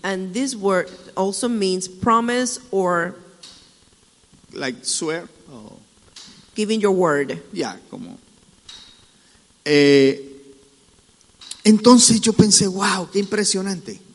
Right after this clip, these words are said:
Speaker 1: So it's impressive.
Speaker 2: El número siete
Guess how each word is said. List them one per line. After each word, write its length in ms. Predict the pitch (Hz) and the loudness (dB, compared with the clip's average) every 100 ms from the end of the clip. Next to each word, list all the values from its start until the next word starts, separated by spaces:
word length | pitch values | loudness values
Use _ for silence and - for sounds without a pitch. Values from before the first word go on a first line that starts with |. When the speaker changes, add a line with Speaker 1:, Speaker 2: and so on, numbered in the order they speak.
| - | -20
Speaker 1:
So 180 | - - - | -10 -10 -8
it's 200 | 208 220 | -10 -6
impressive. 840 | 311 294 320 359 - 160 147 196 220 - - - _ _ | -4 -2 -2 -2 -2 -2 -4 -6 -12 -18 -20 -20 _ _
Speaker 2:
El 140 | 131 139 | -6 2
número 320 | 190 247 226 | 4 6 4
siete 520 | - 196 147 - 113 | 4 4 2 0 -10